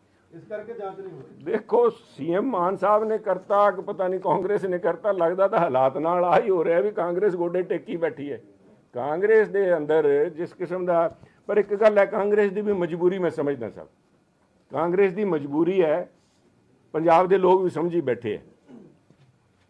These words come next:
Speaker 2: ਮੈਂ ਭਗਵੰਤ ਮਾਨ ਜੀ ਨੂੰ ਅਪੀਲ ਕਰੂੰਗਾ, ਤੁਹਾਡੇ ਉੱਤੇ ਕਿਤੇ ਨਾ ਕਿਤੇ ਕਰੂਐਲਿਟੀ, ਕਰੂਐਲਿਟੀ against ਪੋਲੀਟੀਸ਼ੀਅਨ ਦਾ ਕੇਸ ਨਾ ਦਰਜ ਹੋ, ਦਰਜ ਹੋ ਜੇ। ਜਿਹੜਾ ਰੋਜ਼ ਦਾਬੇ ਮਾਰ ਦਿੰਦੇ ਆ ਵੀ ਮੈਂ ਤੇਰੇ ਖਾਤੇ ਖੋਲ ਦੂੰਗਾ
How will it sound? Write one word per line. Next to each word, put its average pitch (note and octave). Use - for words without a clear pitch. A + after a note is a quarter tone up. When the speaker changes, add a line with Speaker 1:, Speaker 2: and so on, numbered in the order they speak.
Speaker 2:
ਮੈਂ G#3+
ਭਗਵੰਤ D#3
ਮਾਨ D#3+
ਜੀ F#3
ਨੂੰ F3+
ਅਪੀਲ E3
ਕਰੂੰਗਾ, E3
ਤੁਹਾਡੇ D3
ਉੱਤੇ F#3
ਕਿਤੇ F3+
ਨਾ F3+
ਕਿਤੇ F#3
ਕਰੂਐਲਿਟੀ, G3
ਕਰੂਐਲਿਟੀ G3+
against F3+
ਪੋਲੀਟੀਸ਼ੀਅਨ E3+
ਦਾ D#3+
ਕੇਸ E3
ਨਾ C#3
ਦਰਜ C#3
ਹੋ, B2+
ਦਰਜ A#2
ਹੋ G#2
ਜੇ। E2+
ਜਿਹੜਾ F3+
ਰੋਜ਼ F3+
ਦਾਬੇ F#3+
ਮਾਰ F#3
ਦਿੰਦੇ F#3
ਆ F3+
ਵੀ F3
ਮੈਂ F3+
ਤੇਰੇ F#3
ਖਾਤੇ C#3+
ਖੋਲ D3+
ਦੂੰਗਾ D#3